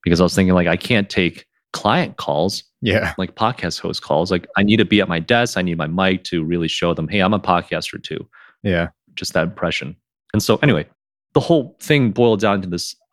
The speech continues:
Speaker 1: idea of, like, just sometimes with people close to us, we're just so triggered.
Speaker 2: Mm-hmm.
Speaker 1: We're so triggered by the immediate thing that they say. And we jump to conclusions.
Speaker 2: Right.
Speaker 1: Mink's immediate conclusion was like, "Sean, you're,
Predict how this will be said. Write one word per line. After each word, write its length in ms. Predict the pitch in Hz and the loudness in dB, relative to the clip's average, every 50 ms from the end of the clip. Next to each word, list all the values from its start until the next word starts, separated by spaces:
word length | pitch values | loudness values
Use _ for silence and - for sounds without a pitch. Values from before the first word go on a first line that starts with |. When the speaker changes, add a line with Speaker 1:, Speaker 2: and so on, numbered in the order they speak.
| _ _ - | _ _ -4
Speaker 1:
idea 380 | 98 92 85 104 107 113 110 | -4 -2 0 0 2 2 2
of, 80 | 98 90 | 2 0
like, 220 | 92 87 87 80 | -2 -4 -4 -4
just 320 | - 95 - - - - - _ _ _ _ _ _ - | -6 -8 -8 -8 -10 -12 -14 _ _ _ _ _ _ -8
sometimes 480 | - - 117 120 131 147 160 175 165 | -2 0 2 2 4 2 2 2 2
with 240 | 165 147 - - _ - | 0 -2 -2 -4 _ -4
people 260 | - 110 - - 127 | -2 0 0 0 -2
close 320 | - - - 71 82 - - | -4 -2 -4 -2 -2 -2 -2
to 100 | - 143 | 0 2
us, 360 | 165 196 202 - - - - - _ _ _ _ _ - | 2 2 0 -2 -4 -8 -12 -14 _ _ _ _ _ 0
we're 140 | 117 120 | 2 2
just 160 | 120 143 131 - | 4 2 2 2
so 120 | - 123 | 0 0
triggered. 440 | - - - 117 113 98 - - _ _ _ _ _ _ - 104 | 0 2 0 0 0 -2 -4 -6 _ _ _ _ _ _ -2 -2
Speaker 2:
Mm-hmm. 240 | 87 87 98 92 82 - _ - | 2 2 2 2 2 0 _ 0
Speaker 1:
We're 120 | 104 107 | 0 0
so 160 | - - 131 | 2 2 0
triggered 520 | 120 - - 113 107 117 101 95 - - - | 2 2 2 2 2 2 2 0 -2 -2 0
by 140 | 101 95 | 0 2
the 100 | 90 95 | 2 2
immediate 380 | 90 87 90 95 95 87 - - | 2 4 4 4 2 2 0 -4
thing 140 | - 85 85 | -6 -4 -4
that 140 | 82 76 - | -4 -4 -6
they 100 | 85 - | -8 -8
say. 360 | - - - - - - - _ _ _ _ _ _ - | -6 -4 -4 -4 -4 -6 -10 _ _ _ _ _ _ 0
And 160 | 101 98 92 | 2 4 4
we 60 | 95 | 4
jump 240 | 85 - 107 104 95 | 2 2 2 2 2
to 60 | 101 | 0
conclusions. 640 | - - 85 78 - 85 78 - - - - - - _ _ _ _ _ - | -2 -2 -2 -2 0 -2 -2 -2 -6 -10 -12 -14 -14 _ _ _ _ _ -6
Speaker 2:
Right. 260 | 82 80 76 76 - _ _ _ _ _ 92 | -4 -2 -2 -4 -6 _ _ _ _ _ 0
Speaker 1:
Mink's 240 | 95 107 104 - - | 2 2 2 0 -2
immediate 360 | - 92 92 98 98 98 95 | 0 2 4 4 4 2 2
conclusion 440 | - 90 85 - 101 95 87 87 85 | 0 -2 -2 2 2 0 2 0 -2
was 100 | 85 80 85 | -2 -2 -2
like, 160 | 78 80 - | -2 -2 -2
"Sean, 320 | - - 104 98 95 95 | -2 0 2 2 2 2
you're, 140 | 87 90 87 | 2 0 0